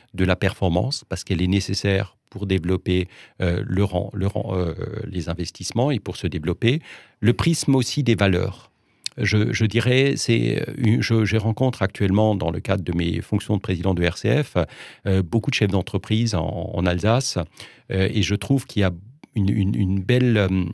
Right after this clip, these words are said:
un, un grand nombre de, de chefs d'entreprise qui portent des valeurs, euh,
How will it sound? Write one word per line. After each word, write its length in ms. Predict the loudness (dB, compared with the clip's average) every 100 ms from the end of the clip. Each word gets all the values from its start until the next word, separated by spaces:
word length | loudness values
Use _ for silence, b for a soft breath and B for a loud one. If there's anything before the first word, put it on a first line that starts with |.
| -8 -12 -12 B B B -10 -6
un, 220 | 0 2
un 120 | 2
grand 240 | 2 2 2
nombre 360 | 2 2 2
de, 160 | 2 2
de 100 | 0
chefs 180 | 0 2
d'entreprise 520 | 2 0 -4 -2 -4
qui 140 | -6
portent 280 | -2 -2 0
des 100 | 0
valeurs, 500 | 2 2 2 -2 -6 b b b _
euh, 300 | -2 2 0